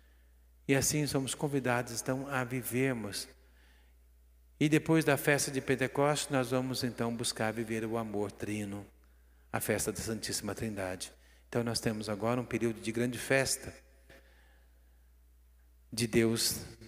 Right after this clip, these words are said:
nessa semana. Então, vamos preparar o nosso coração, queridos irmãos. Prepare o seu coração para a festa de Pentecostes. Assim, nós poderemos, de fato, sermos verdadeiros evangelizadores.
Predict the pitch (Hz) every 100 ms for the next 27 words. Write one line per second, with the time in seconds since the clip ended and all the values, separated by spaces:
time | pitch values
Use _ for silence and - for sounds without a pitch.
0 | - - 113 - - 107 101 104 107 143
1 | 175 170 - - 180 143 135 139 135 120
2 | 120 - - 123 117 - 123 123 101 95
3 | 101 98 95 95 - - - - - 151
4 | - 165 170 151 147 - 139 127 - 131
5 | 139 - - - - - 135 123 - 120
6 | - 113 - 117 107 113 104 98 - -
7 | - - - - - - - 123 107 147
8 | 139 131 117 127 113 120 117 113 120 -
9 | 135 151 - - - - - - - 127
10 | 123 123 131 113 123 131 131 - - 143
11 | 131 123 117 113 117 101 101 95 - -